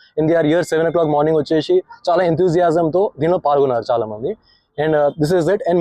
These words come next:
మీరు కూడా ఎవరైనా ఇంట్రెస్టెడ్ ఉంటే మమ్మల్ని కాంటాక్ట్ చేయండి. We, we can, మేము క్యూఆర్ కోడ్ పంపిస్తాము, మీరు డొనేట్ చేయండి.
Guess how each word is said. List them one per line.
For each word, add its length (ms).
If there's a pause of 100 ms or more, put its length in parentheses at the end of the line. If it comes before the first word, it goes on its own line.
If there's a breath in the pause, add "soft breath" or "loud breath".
మీరు 140
కూడా 180
ఎవరైనా 360
ఇంట్రెస్టెడ్ 380
ఉంటే 180 (420 soft breath)
మమ్మల్ని 360
కాంటాక్ట్ 320
చేయండి. 300 (100)
We, 80 (200)
we 120
can, 100 (520)
మేము 180 (160)
క్యూఆర్ 260 (160)
కోడ్ 140
పంపిస్తాము, 460
మీరు 180
డొనేట్ 280
చేయండి. 320